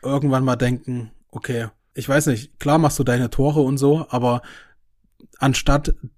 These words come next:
den Jungs da irgendwie, ähm, Beifall zu geben und denen irgendwie einen, einen Klaps auf den Hinterkopf zu geben und sagen, das nächste Ding wird geiler,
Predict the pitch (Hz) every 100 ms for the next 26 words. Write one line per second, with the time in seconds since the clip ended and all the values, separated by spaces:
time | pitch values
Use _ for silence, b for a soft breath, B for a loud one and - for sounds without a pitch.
0 | - 131 131 127 131 - 135 156 151 135
1 | 120 143 139 131 131 131 123 123 120 -
2 | 135 156 143 - 120 135 151 143 123 127
3 | 127 120 127 123 123 123 B B B 120
4 | - 147 151 - 131 135 170 151 135 -
5 | 131 131 123 127 131 120 - 139 139 135
6 | 131 123 120 147 143 135